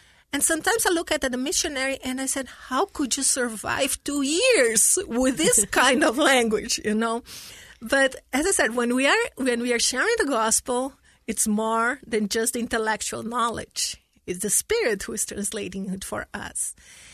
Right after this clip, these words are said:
And I cannot tell you how many times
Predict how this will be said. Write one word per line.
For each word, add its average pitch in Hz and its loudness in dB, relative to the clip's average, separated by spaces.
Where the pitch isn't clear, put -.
And 247 2
I 302 2
cannot 330 -2
tell 269 0
you 240 -8
how 269 -2
many 359 -4
times 226 -4